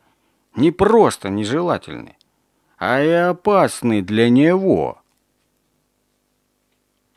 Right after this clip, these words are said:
И когда же Шипздик не захотел этого понять и все же пришел к Гусеву в дом, шаман молча развернул мужика за плечи, открыл перед ним дверь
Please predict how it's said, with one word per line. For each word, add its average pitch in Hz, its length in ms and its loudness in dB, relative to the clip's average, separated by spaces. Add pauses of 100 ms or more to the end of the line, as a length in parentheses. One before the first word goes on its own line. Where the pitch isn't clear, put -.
(720)
И 320 100 -10
когда 180 380 6
же 147 160 -2
Шипздик 120 560 -2
не 117 160 2
захотел 135 680 2
этого 101 320 2
понять 85 480 -8
и 202 80 -4
все 175 240 0
же 160 140 0
пришел 127 1080 2 (200)
к 107 40 -10
Гусеву 98 600 0
в 90 100 -12
дом, 131 400 0 (1200)
шаман 135 560 4
молча 117 720 4
развернул 104 600 0
мужика 101 480 -2
за 110 160 0
плечи, - 540 -6 (680)
открыл 185 520 4
перед 117 300 -2
ним 117 240 4
дверь 170 380 -2